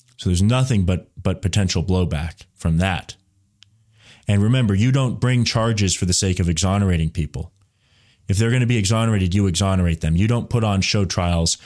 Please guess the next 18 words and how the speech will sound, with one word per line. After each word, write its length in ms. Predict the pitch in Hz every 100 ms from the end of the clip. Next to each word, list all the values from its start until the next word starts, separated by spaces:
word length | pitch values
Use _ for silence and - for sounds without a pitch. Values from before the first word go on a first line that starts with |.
| -
for 100 | -
the 100 | 98
purpose 400 | 92 110 95 92
of 120 | 82 -
clearing 300 | 107 95 85
people. 260 | 85 87
That 140 | 107 104
is 140 | 87
not 460 | 98 104 87 - - _ _
how 140 | - 98
the 100 | 90
court 280 | - -
system 320 | - 92 95 87
is 100 | 85
meant 200 | 92 82
to 80 |
be 80 | 80
used. 500 | 80 90 82 69 -